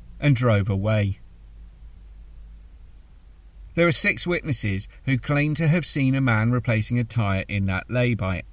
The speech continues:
at the time in question on a silver Alfa Alfetta or car similar to Janice's, but they don't mention there being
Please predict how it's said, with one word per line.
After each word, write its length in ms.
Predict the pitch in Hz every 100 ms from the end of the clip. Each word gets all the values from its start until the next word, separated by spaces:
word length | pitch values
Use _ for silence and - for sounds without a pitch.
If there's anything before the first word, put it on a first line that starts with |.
| -
at 160 | 98 -
the 100 | 131
time 280 | - 110 98
in 120 | 107
question 580 | - 110 - 95 92 117 - -
on 120 | 131
a 80 | 135
silver 440 | 127 107 104 117 -
Alfa 440 | 110 98 - 110 -
Alfetta 640 | 107 101 - 131 - 95 -
or 140 | 117 107
car 320 | - 113 110
similar 560 | - 147 110 92 104 - -
to 120 | -
Janice's, 680 | 117 131 127 110 104 95 - - - - - - - -
but 120 | 151
they 80 | 160
don't 260 | 151 156
mention 380 | 127 131 120 123
there 180 | 110 110
being 420 | 110 110 110 117